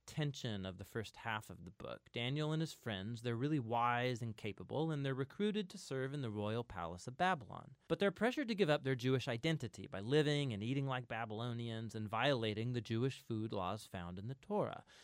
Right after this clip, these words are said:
So they refuse, and they choose faithfulness to the Torah, and it puts them in danger. But God delivers them, and they end up being elevated by the king of Babylon.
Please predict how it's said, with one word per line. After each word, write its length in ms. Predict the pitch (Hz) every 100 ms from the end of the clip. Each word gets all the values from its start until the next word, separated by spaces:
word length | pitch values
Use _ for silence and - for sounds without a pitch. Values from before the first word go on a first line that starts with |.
| -
So 160 | - 156
they 160 | 170
refuse, 720 | 185 180 - - 127 107 65 113
and 140 | 117
they 100 | 123
choose 400 | - 160 170 -
faithfulness 520 | - 233 - 113 101
to 120 | - 95
the 100 | 107
Torah, 420 | - 185 160 160 - -
and 80 | 117
it 140 | -
puts 240 | 175 190
them 200 | - 160
in 120 | 156 131
danger. 480 | 120 107 - 101 -
But 120 | 143
God 260 | 175 185 208
delivers 460 | 196 185 175 139 110
them, 200 | 110 113
and 100 | 123
they 120 | 135
end 260 | 185 220
up 160 | 180 143
being 260 | 151 160 175
elevated 600 | 117 107 101 98 117 113
by 240 | 87 92
the 100 | 123
king 300 | - 90 92
of 100 | 127
Babylon. 540 | 233 214 - - -